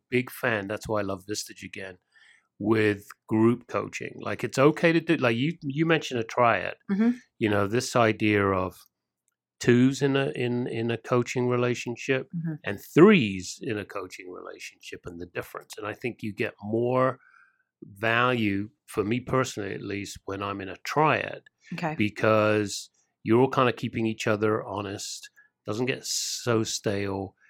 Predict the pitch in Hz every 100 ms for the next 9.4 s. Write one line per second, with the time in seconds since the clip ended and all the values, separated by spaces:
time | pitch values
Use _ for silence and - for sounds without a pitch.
0 | _ _ - 101 107 110 117 123 - 143
1 | 131 - 127 113 101 104 - 127 127 135
2 | 131 110 - 117 113 131 135 156 _ 101
3 | 104 110 113 107 - 110 104 107 104 104
4 | 104 123 143 - - - - _ - 131
5 | 151 151 135 107 110 101 95 117 156 123
6 | 98 98 101 _ _ _ _ 113 120 120
7 | 104 95 90 90 92 - - - 180 165
8 | 165 151 113 139 120 113 - 123 120 -
9 | 107 107 104 104